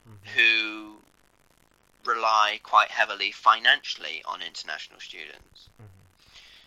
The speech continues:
Speaker 2: So, you know, it's, it,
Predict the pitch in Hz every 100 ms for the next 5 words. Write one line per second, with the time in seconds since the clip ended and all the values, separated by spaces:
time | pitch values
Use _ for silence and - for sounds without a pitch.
0 | _ - - 123 113 110 107 104 104 104
1 | 101 _ _ _ _ _ _ _ _ _
2 | _ _ _ _ _ _ _ 104 95 92
3 | 98 - - 95